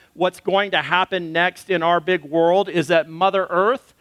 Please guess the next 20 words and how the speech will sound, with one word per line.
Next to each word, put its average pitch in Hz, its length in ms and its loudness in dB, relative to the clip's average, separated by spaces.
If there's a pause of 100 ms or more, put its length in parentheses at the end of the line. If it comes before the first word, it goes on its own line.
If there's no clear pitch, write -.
(240)
will 170 180 0
purge 208 460 -2
all 190 180 2
the 165 100 -2
bad 170 380 0
people 190 320 -4
from 254 320 -2
the 196 180 -4
earth, 160 360 2
then 170 260 -2
aliens 214 480 2
will 180 100 0
come 202 300 0
and 165 100 -2
abduct 151 440 -2
them. 110 180 -4 (760)
And 196 80 -18
so 240 80 -4
they 233 140 2
say. 220 240 0